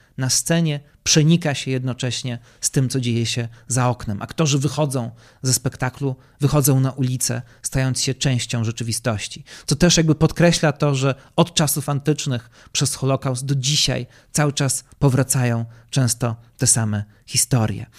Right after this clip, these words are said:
I tak jak mówiłem, tutaj najbardziej Warlikowskiego interesuje właśnie ten wątek rozczarowania. E,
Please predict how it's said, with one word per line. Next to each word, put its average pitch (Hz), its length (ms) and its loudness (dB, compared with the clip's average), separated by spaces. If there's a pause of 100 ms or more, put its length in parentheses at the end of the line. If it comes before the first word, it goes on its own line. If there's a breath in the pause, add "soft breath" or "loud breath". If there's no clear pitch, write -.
(260 loud breath)
I 147 60 4
tak 226 100 4
jak 208 120 2
mówiłem, 202 440 6
tutaj 175 380 2 (760)
najbardziej 147 480 4
Warlikowskiego 143 760 2
interesuje 135 640 0 (260 soft breath)
właśnie 127 420 -2 (140)
ten 131 160 2
wątek 131 420 0
rozczarowania. 110 800 -2 (500 loud breath)
E, 135 260 6